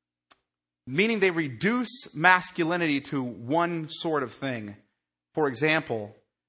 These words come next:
they reduce masculinity to a set of physical characteristics. Or to a set of emotional characteristics,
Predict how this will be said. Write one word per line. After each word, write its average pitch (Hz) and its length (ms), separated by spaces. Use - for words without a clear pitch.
they 147 120
reduce 147 600
masculinity 160 680
to 143 160
a 117 40
set 170 300
of 123 80
physical 151 460
characteristics. 110 1040
Or 180 160
to 180 160
a 151 40
set 180 240
of 156 80
emotional 151 600
characteristics, 107 1040